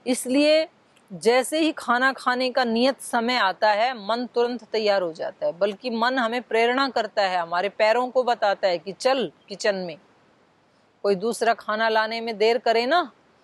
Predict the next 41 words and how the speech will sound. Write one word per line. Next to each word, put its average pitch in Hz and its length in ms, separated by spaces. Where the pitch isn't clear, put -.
तो 214 80
व्यक्ति 226 260
खुद 254 280
जाके 254 460
वहाँ 202 280
पहुँच 190 360
जाता 196 300
है 214 80
जहाँ 190 260
खाना 208 320
बन 196 180
रहा 175 400
है, 170 160
क्योंकि 190 420
उस, 196 240
क्योंकि 226 240
उस, 262 220
हमने 208 240
मन 254 240
को 277 80
ट्रेनिंग 277 460
दे 185 120
रखी 165 420
है 165 80
ये। 160 220
तो 226 60
वो 262 120
खाना 294 640
मन 247 280
को 302 140
तो 302 140
पोषित 285 460
नहीं 240 160
कर 254 140
रहा, 294 100
शरीर 277 380
को 294 140
पोषित 277 440
कर 220 160
रहा 208 340
है। 220 280